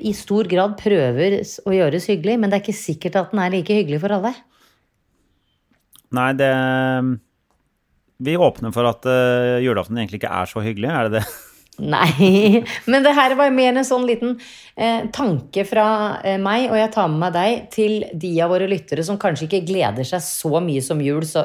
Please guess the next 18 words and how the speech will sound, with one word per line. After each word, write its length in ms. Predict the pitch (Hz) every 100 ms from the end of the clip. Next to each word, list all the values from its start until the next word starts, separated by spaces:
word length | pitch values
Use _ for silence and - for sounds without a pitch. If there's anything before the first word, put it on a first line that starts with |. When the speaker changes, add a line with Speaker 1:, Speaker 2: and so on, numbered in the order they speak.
| -
Speaker 1:
til 160 | 175 156
jul 220 | 143 156
som, 240 | 160 160 156 - - -
eh, 340 | - 165 156 165
Speaker 2:
Alle 220 | 170 170
skal 80 | 196
Speaker 1:
ju-, 80 |
Speaker 2:
ha 160 | 170 131
det 80 | 165
Speaker 1:
eh, 60 | -
Speaker 2:
til, 100 | -
nei. 140 | 165 - _ -
Speaker 1:
ja, 160 | 170 165 165
Coca-Cola-reklamen 1120 | - 202 208 202 165 147 147 160 139 143 156
og 80 | 156
Gilde-reklamen 840 | 160 147 120 127 123 143 131 135 139
og, 300 | 135 139
Speaker 2:
Nei. 80 | 110